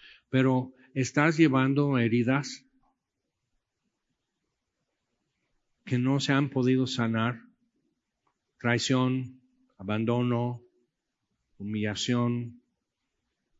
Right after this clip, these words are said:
críticas injustas. ¿Estás llevando heridas? Porque creo que sería mejor, pues, de una vez móchame una pierna, pero que ya no duela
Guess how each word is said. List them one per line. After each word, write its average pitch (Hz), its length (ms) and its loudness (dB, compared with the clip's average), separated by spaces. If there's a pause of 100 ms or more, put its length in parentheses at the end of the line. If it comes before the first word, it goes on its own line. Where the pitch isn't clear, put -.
(1080)
críticas 113 880 -6 (320)
injustas. 110 760 -6
¿Estás 165 280 -6
llevando 160 420 0
heridas? 135 380 2 (360)
Porque 139 460 4 (360)
creo 165 280 6
que 151 300 4
sería 147 360 6
mejor, 160 460 2 (100)
pues, 139 200 0
de 143 100 0
una 170 160 4
vez 156 220 2
móchame 151 420 2
una 143 260 0
pierna, 139 400 2
pero 117 240 0
que 131 220 4
ya 143 300 4
no 139 420 0
duela 131 680 2